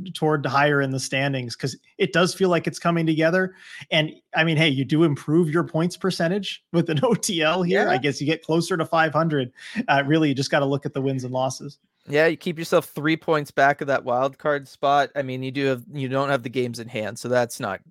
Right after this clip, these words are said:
Speaker 2: you know, that's going to be an
Speaker 1: Mm-hmm.
Speaker 2: issue at some point. But again, you just go on a little win streak. You're not even talking about, like, a long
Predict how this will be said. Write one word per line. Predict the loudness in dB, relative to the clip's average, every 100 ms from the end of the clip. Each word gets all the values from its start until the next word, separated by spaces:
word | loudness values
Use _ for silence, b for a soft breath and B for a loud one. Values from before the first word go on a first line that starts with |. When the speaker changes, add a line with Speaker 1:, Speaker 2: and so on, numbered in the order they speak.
| _ -8
Speaker 2:
you | -4
know, | 4
that's | 2 4
going | 0 0 0
to | 2
be | 2
an |
Speaker 1:
Mm-hmm. | 0
Speaker 2:
issue | -6 -2 -2
at | -2
some | 2 2 2
point. | -4 -4 -2
But | -2
again, | 0 4 4 2 -6 b b _ -6
you | -4
just | -4 2
go | 6 8
on |
a | 6
little | 2 2 4
win | 2 -2
streak. | -4 -10 -8
You're | -4
not | -4
even | 0
talking | -2 -2 -2
about, | 0 0
like, | -2 -4
a |
long | -4 0 0 0